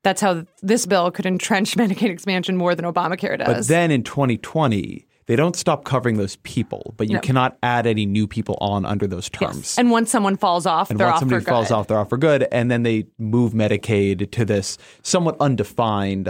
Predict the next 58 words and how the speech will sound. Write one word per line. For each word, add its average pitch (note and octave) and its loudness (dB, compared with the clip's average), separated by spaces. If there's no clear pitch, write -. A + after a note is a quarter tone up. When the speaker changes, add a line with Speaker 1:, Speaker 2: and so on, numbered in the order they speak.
Speaker 2:
uh, G2+ 0
in G#2 -6
terms G#2 -2
of F#2+ -4
the G2 -2
exact G2 -2
dollar G2 2
amounts, G2 -6
but G#2 -4
this G#2 -4
Speaker 1:
Yes. A#2+ 2
Speaker 2:
Medicaid A#2 2
per A2+ 0
capita G#2 -2
cap, G#2+ -4
which E3 0
we E3+ 2
expect, - -4
right? A2 2
Again, A2+ 2
they, C#3 4
they've D3 0
not C3 0
been F#2+ -2
super - -2
clear A2 -2
about C3+ 0
any C#3+ 2
of C3 0
this. C#3 2
There's G#2 -2
a G#2+ 0
lot G#2 0
that G2+ -2
has G2 -2
to - -4
be - 0
Speaker 1:
Mm-hmm. G2+ 0
Speaker 2:
worked G#2+ -2
out, C3 2
and A2 -2
there's G#2 -2
no B2+ 4
Congressional G#2+ -2
Budget G2+ -2
Office G2+ -4
score G2 -4
of G2 -10
the - -12
bill G#2+ 0
yet. C3 2
But A2+ 0
we B2 4
expect C#3 -2
is G2+ -2
gonna G#2 -2
be G2 0
a, F#2+ 0